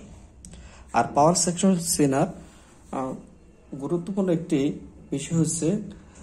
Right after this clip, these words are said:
যে এরিয়াতে সব, সবচেয়ে বেশি component থাকবে,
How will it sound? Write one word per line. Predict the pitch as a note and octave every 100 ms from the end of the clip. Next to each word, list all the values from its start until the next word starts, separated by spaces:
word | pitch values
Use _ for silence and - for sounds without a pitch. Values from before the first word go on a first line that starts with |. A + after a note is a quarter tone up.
| -
যে | C3 B2 F3+
এরিয়াতে | - D3+ E3 E3+ D#3+ F3
সব, | G3+ - D#3 D#3 - - - - -
সবচেয়ে | - E3 - F3
বেশি | C3 D3+ - G3+
component | C#3+ C#3+ F3 F#3+ G#3+ -
থাকবে, | B2 A#2 G3+